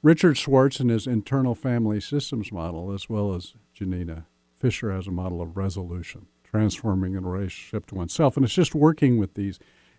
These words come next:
inner parts and getting them to either calm down or concede some control over the true self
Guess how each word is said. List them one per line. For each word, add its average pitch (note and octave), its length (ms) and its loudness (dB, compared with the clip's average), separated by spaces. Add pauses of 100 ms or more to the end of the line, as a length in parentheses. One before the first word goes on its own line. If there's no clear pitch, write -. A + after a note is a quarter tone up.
inner C#3 240 6
parts G#2 500 -4 (400)
and G2+ 180 -12
getting B2+ 300 2
them A2 240 2 (420)
to A#2 180 -6
either A2 260 0
calm A#2 460 -2
down G#2+ 520 2 (340)
or F#2 260 -8
concede B2 600 0
some A2+ 220 -4
control A#2 580 2
over G#2 260 2
the F2+ 140 -2
true A#2 360 -2
self G2 520 -2